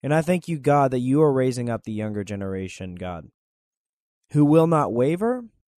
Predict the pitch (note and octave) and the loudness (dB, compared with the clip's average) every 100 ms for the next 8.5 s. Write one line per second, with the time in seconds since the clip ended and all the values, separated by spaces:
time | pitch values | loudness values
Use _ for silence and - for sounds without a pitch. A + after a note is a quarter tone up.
0 | _ _ _ - B2+ C3+ C3 A#2 C3 D3+ | _ _ _ -6 0 2 2 2 4 4
1 | C#3+ C#3 B2 - - A#2 A#2 A#2 A#2+ D3+ | 2 0 -4 -6 -10 -6 -2 0 2 0
2 | - G#3 G#3+ - - C3+ C3 B2+ B2 B2 | 0 -4 -6 -12 -10 -4 -2 -2 -2 -2
3 | G2+ D#2 B1 _ _ _ _ _ _ _ | -2 -4 -14 _ _ _ _ _ _ _
4 | _ _ _ _ _ _ _ _ _ - | _ _ _ _ _ _ _ _ _ 0
5 | D3+ F3 D#3+ D#3 B2+ D3 C#3 C3+ C3 D3 | 2 4 2 -2 2 4 6 4 4 6
6 | C#3+ B2+ C3 A2+ A#2+ A#2 - G#2 A#2 A#2 | 6 6 2 2 -2 -2 -4 -2 0 0
7 | G#2+ - A2 G#2 - A#2 C3 C3+ A#2+ - | -2 -4 -4 -4 -4 -4 -2 -2 -4 -4
8 | C#3+ - - F#2 C2+ | -4 -4 -8 -8 -10